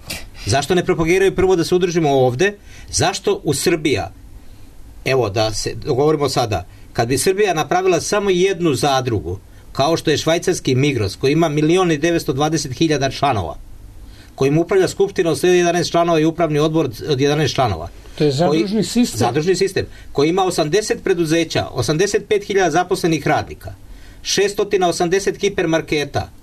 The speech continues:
Speaker 1: ima svoju banku, Migros banku, ima svoj zadru-, Migros institut sa tristotine doktora nauka, ima svoju turističku agenciju sa dva jumbo jet aviona.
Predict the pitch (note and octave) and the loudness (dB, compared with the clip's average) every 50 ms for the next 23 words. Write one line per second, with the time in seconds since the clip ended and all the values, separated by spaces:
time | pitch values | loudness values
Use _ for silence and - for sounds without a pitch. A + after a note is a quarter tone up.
0 | - - - - - - - - - - - - - - - - E3 E3 F3+ F#3 | -20 -20 -20 -20 -20 -20 -20 -20 -20 -20 -20 -20 -20 -16 -4 0 2 2 2 2
1 | E3+ D#3 - - G3 G3 F3+ D#3+ C3+ D3 D3+ C#3+ D#3+ C3 A2 - C3 B2 C#3+ D#3+ | 0 0 0 2 4 4 4 4 2 0 -2 0 -2 -4 -4 -4 -2 0 0 0
2 | E3 E3+ E3 C3 A#2+ B2+ B2+ A#2+ A2 G2+ G2 - F#2 F#2+ - - - - - - | 2 2 0 0 -2 -2 -2 -2 -2 -4 -6 -8 -12 -14 -16 -18 -20 -20 -16 -4
3 | - C#3+ D#3+ E3+ F3 D#3+ - - F#3 F#3+ F#3 F#3+ F#3+ - - B2+ C3 D#3+ F3 F3+ | -2 2 2 2 2 0 0 2 4 4 4 4 0 -4 -4 -2 0 0 2 2
4 | G3 F#3+ - - D3+ D#3+ F#3 F3+ F#3 F#3 - - F3 D3+ - - G#3+ G#3+ - E3 | 0 0 0 0 0 0 2 2 2 2 2 2 0 0 0 -2 -4 -2 -2 -2
5 | - - - - - - - - - - - - - A#2+ - G3 G3+ G3+ - G#3 | -4 -4 -8 -16 -20 -20 -20 -20 -20 -20 -8 -6 -4 -2 0 0 0 0 0 -2
6 | F#3+ - F#3 F#3+ F3+ D#3+ G3 F#3+ G3 - E3 E3 D#3+ E3 D#3+ B2 F#2+ - - F#2 | -2 0 0 -2 0 0 -2 -2 -2 -2 -2 0 0 0 0 0 -2 -6 -10 -14
7 | - - - - - - - - - - - - - - - - C#3 C#3 C3 E3 | -14 -16 -18 -20 -20 -20 -20 -20 -20 -20 -18 -20 -20 -20 -8 -4 -2 0 0 0
8 | D#3+ - G3 F#3+ F#3+ G3+ G#3+ A3 - - F3+ E3 D#3+ F#3+ F#3 F#3 G3+ F#3 - F3 | 2 2 2 4 4 2 0 0 0 0 0 2 0 0 0 2 0 2 2 0
9 | D#3+ D#3 F3 F#3 F3+ F3+ - - C#3 E3 F3 F3 F3 E3 - F#3 F3+ - F3+ D#3+ | 0 2 0 0 0 -4 -10 -4 -2 0 0 0 0 0 0 0 0 2 2 2
10 | D#3+ E3+ F3+ F3 C#3+ F#2 | 2 2 2 0 -2 -4